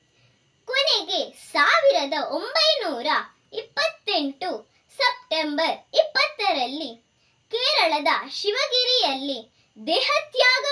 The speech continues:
ಮಾಡಿ ಯೋಗ ನಿದ್ರೆಗೆ ಜಾರುತ್ತಾರೆ. ಒಂದೇ ಜಾತಿ, ಒಂದೇ ಮತ, ಒಬ್ಬನೇ ದೇವರು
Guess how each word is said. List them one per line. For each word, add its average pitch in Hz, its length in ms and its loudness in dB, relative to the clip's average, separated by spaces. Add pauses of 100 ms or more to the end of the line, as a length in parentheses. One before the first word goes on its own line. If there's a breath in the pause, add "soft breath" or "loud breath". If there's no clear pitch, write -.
ಮಾಡಿ 277 540 -4 (280 soft breath)
ಯೋಗ 415 280 -2 (100)
ನಿದ್ರೆಗೆ 262 600 -6 (200)
ಜಾರುತ್ತಾರೆ. 277 1080 -2 (1400 soft breath)
ಒಂದೇ 494 580 2
ಜಾತಿ, 285 500 0
ಒಂದೇ 440 460 2
ಮತ, 302 300 -4 (600 soft breath)
ಒಬ್ಬನೇ 480 680 2
ದೇವರು 302 640 0